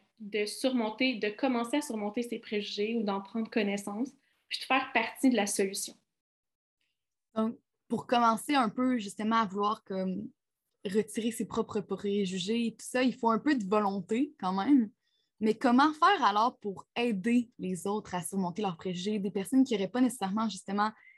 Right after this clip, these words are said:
Speaker 2: cette petite information puis cette petite volonté de vouloir comme faire partie de la solution ?
Speaker 1: Mhm. C'est une excellente question. Puis, j'ai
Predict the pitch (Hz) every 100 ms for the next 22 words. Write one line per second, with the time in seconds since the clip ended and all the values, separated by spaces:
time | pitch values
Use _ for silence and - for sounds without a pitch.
0 | _ _ - 214 214 _ 262 226 226 226
1 | 196 190 233 240 240 226 208 - _ _
2 | _ _ - 202 - 208 233 240 233 277
3 | 254 226 196 185 214 214 214 208 208 -
4 | 185 196 185 190 165 - 196 180 175 165
5 | - 180 175 _ _ _ _ _ _ 240
6 | 226 233 208 208 - - - 233 - 220
7 | 226 226 - 277 311 - 247 226 240 262
8 | 220 208 - 214 302 - _ _ _ _
9 | _ - 240 226 226 226